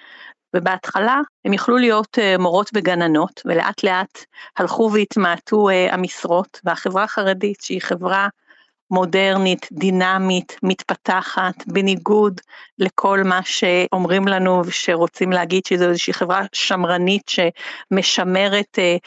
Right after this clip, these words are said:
ערכים מאוד מאוד קדומים, היא חברה מתפתחת, מגיבה, מודרנית. אז החברה הזו הגיבה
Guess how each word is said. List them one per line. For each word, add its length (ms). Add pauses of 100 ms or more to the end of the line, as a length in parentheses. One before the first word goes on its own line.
(240)
ערכים 520
מאוד 220
מאוד 200
קדומים, 500
היא 100
חברה 400 (360)
מתפתחת, 920
מגיבה, 500
מודרנית. 760 (320)
אז 100
החברה 400
הזו 360 (580)
הגיבה 420